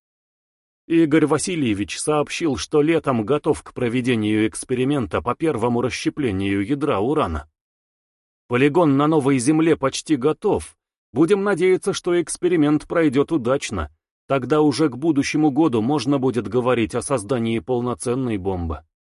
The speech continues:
Покивав благожелательно, Иосиф Виссарионович прошелся по кабинету и неожиданно сменил тему. «Сергей, ты уже почти год на должности секретаря Центрального комитета партии.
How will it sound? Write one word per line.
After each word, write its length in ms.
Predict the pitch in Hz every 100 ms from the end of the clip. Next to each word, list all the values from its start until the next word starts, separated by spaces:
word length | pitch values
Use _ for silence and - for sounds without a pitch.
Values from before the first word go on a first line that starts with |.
| _ _ _ _ _ _ _ _ -
Покивав 540 | 110 - 123 147 143
благожелательно, 1080 | 135 156 151 160 151 151 147 156 147 143 131 104
Иосиф 440 | 123 151 - -
Виссарионович 840 | 131 160 - 165 147 139 131 139 -
прошелся 600 | 151 147 - 175 - 135
по 140 | 131
кабинету 680 | - 113 113 135 156 160 151 _ _ _
и 200 | 113 123
неожиданно 640 | 135 165 170 156 226 226 214
сменил 500 | - 233 147 95 90
тему. 360 | - 92 82 - _ _ _ _ _ _ _ _ _ _ _ _
«Сергей, 600 | 202 220 190 127 85 73 _ _
ты 200 | - 247
уже 320 | 240 175 233
почти 460 | - 311 - - 233
год 280 | 185 247 -
на 160 | 131 110
должности 680 | 131 139 117 147 127 - 156
секретаря 760 | 196 190 208 185 190 175 135
Центрального 800 | - 196 185 170 131 139 135 -
комитета 640 | - 208 226 - 92 147
партии. 580 | 147 180 87 - 80 67